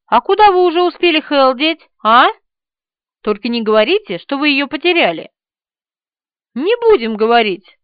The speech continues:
фыркнула Вилька и, обернувшись, схватила меня за руку и резко дернула, помогая мне таким образом перепрыгнуть с одного камня на другой.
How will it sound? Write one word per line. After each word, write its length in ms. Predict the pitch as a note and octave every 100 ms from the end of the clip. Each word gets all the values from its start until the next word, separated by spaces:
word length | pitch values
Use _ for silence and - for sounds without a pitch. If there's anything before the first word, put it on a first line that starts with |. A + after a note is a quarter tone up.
| _ _
фыркнула 500 | - G#3 F#3+ G#3 G#3
Вилька 460 | B3 A3+ F3+ E3 G#3+ _ _ _ -
и, 60 |
обернувшись, 680 | G#3+ G3+ G#3 D4 G4+ - F3 -
схватила 420 | A3+ A#3 F4 E4+
меня 240 | D#4+ D#4
за 180 | D4+ G4
руку 340 | D#4 - E3+ - _ _
и 140 | - G#3
резко 400 | G3+ G3+ - A#3+
дернула, 500 | A#3+ D#4+ C4 A3+ G#3
помогая 440 | A#3+ B3 B3+ B3+
мне 160 | A#3+ B3
таким 340 | B3 - C#4
образом 400 | F#4 D4 G3+ F#3
перепрыгнуть 640 | F3 C4+ C#4 D#4+ C#4 C#4 C#4
с 20 |
одного 340 | C4+ B3+ D4+ F#4
камня 340 | C#4+ C4 C4
на 140 | C#4
другой. 540 | D4 F4 C#4+ F3+ D3